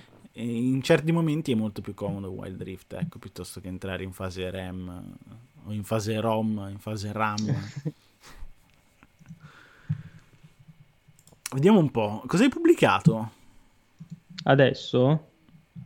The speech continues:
Speaker 2: Niente, porco zio, porca miseria,
Speaker 1: No.
Speaker 2: niente.
Speaker 1: Eh, bravo.
Speaker 2: Zio.
Speaker 1: Eh, eh, eh.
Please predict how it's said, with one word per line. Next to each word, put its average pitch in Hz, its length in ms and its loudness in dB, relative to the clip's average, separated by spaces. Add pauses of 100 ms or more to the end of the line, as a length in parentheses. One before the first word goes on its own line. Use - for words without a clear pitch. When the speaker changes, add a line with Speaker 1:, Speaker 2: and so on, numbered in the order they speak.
(580)
Speaker 2:
Niente, 139 480 6
porco 131 460 -2
zio, 131 280 0
porca 135 680 0
miseria, 143 640 8
Speaker 1:
No. 175 520 10
Speaker 2:
niente. 131 240 2 (720)
Speaker 1:
Eh, 110 140 -6
bravo. 104 280 -12
Speaker 2:
Zio. 127 360 4 (300)
Speaker 1:
Eh, - 60 -12
eh, 107 40 -8 (120)
eh. - 320 -20